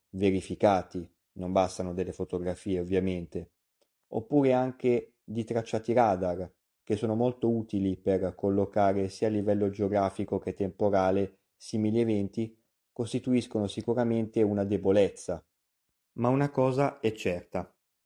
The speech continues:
Analisi psichiatriche e non solo convengono sul fatto che quel giorno decine di bambini furono suggestionati da qualcosa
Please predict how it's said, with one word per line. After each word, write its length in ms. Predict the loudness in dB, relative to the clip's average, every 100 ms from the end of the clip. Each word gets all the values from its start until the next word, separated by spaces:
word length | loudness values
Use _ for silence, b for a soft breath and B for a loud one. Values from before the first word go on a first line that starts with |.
| _ _ _ -2
Analisi 560 | 0 2 2 0 -6
psichiatriche 880 | -6 -6 2 2 2 -4 -6 -2 0
e 40 |
non 220 | 0 -2 -4
solo 640 | 0 0 0 -2 -6 _ _ _
convengono 560 | 0 2 2 0 0 -2
sul 180 | -2 -4
fatto 580 | 0 0 0 -2 -4 -2
che 140 | -2
quel 200 | 0 0
giorno 580 | 2 2 2 0 -4 -6
decine 460 | -2 -2 0 -2 0
di 100 | -2
bambini 540 | -2 -2 0 0 -2
furono 440 | -2 -2 0 0 -2
suggestionati 960 | -4 -4 -4 -4 -2 0 0 0 -2
da 140 | -2 0
qualcosa 720 | -2 -2 -4 -6 -4 -10